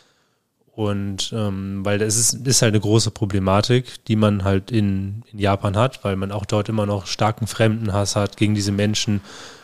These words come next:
Und obwohl man halt in Japan geboren ist, ich meine, ich glaube, das ist auch so dieses Problematische, dass ich mir das vorstellen könnte oder hab's auch selber schon mal mitbekommen,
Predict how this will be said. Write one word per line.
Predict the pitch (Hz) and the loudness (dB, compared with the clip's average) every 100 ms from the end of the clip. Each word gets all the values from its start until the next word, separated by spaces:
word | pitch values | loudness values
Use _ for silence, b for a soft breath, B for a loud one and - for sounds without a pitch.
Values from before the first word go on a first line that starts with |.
| B | B
Und | 113 104 101 - b b _ | 2 2 2 -4 b b _
obwohl | 110 92 104 123 | -8 -2 6 8
man | 135 113 | 8 6
halt | 117 113 | 4 2
in | 104 | -2
Japan | 98 113 123 110 | 0 0 2 2
geboren | 101 98 123 120 | 2 4 6 6
ist, | 113 | 4
ich | 104 | 4
meine, | 104 | 4
ich | 104 | 2
glaube, | - 117 | 4 4
das | 113 110 | 6 4
ist | 117 - - - | 0 -2 -10 -6
auch | 110 - _ _ _ | -6 -6 _ _ _
so | - | -2
dieses | 104 101 92 | 0 0 -2
Problematische, | - 101 101 101 117 - - - | -6 -2 2 4 2 2 -2 -2
dass | 113 | -2
ich | 107 | -2
mir | 113 104 | 0 0
das | - | 0
vorstellen | 107 117 - 110 | 2 2 2 -2
könnte | - 131 127 | 0 0 2
oder | 101 | 0
hab's | 101 110 | 0 -2
auch | |
selber | 92 107 110 | 2 4 4
schon | 101 107 | 2 0
mal | 104 | 0
mitbekommen, | 117 - 117 123 117 | 0 -4 -2 2 2